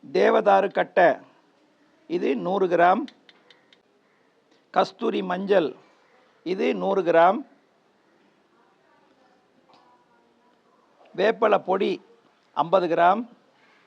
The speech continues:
வசம்பு ஐம்பது கிராம், வெந்தயம்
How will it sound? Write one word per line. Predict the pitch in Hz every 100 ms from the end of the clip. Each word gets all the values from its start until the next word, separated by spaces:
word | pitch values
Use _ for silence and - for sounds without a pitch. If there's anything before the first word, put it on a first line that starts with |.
| _ _ _ _ _ _ _ _ _ _ _ _ _ _ _ _ _ _ _ _ _ _ _ _ _ _ _ 147
வசம்பு | 175 233 226 220 - - 160
ஐம்பது | 185 175 160
கிராம், | 165 185 226 _ _ 160
வெந்தயம் | 180 214 220 202 170